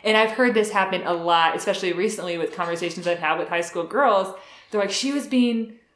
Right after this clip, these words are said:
weird towards me. So I went and asked her what was wrong." And she's like, "I don't know what you're talking about. Nothing's wrong."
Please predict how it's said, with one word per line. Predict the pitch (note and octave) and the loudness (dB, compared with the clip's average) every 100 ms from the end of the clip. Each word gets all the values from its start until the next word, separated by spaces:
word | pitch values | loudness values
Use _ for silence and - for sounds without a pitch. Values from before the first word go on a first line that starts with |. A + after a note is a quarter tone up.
| _ | _
weird | A3 C4 C4+ | -4 -2 0
towards | G#3+ F3+ F3 | 0 0 -4
me. | E3 E3 | -8 -6
So | G#3+ | -2
I | G3 | 0
went | G#3+ A#3+ | 0 0
and | G#3 | 0
asked | G#3+ - | -2 -2
her | F#3+ | -2
what | F#3+ | 0
was | E3+ E3+ | -2 -2
wrong." | G3+ G3+ D#3+ D#3 - | 2 2 2 -2 -6
And | F#3+ | -6
she's | G#3 G3+ | -4 -2
like, | F#3+ F3 - - _ - | -2 -2 -6 -20 _ -2
"I | A#3+ | 2
don't | A#3+ | 4
know | |
what | A#3+ | 4
you're | A#3 B3 | 2 2
talking | C#4 | 0
about. | F3 - | 0 0
Nothing's | G3 C#4+ B3+ | -2 0 0
wrong." | D#3+ A2+ B2 | -2 -6 -10